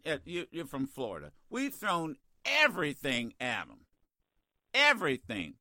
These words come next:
politically, socially, economically, religiously,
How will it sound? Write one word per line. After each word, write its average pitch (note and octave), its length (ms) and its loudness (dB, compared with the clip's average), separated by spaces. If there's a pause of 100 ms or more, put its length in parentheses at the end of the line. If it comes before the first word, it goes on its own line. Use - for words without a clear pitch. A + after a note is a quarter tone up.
(100)
politically, E3+ 880 0
socially, D3+ 960 -2
economically, D3 1160 2
religiously, C3+ 1200 -6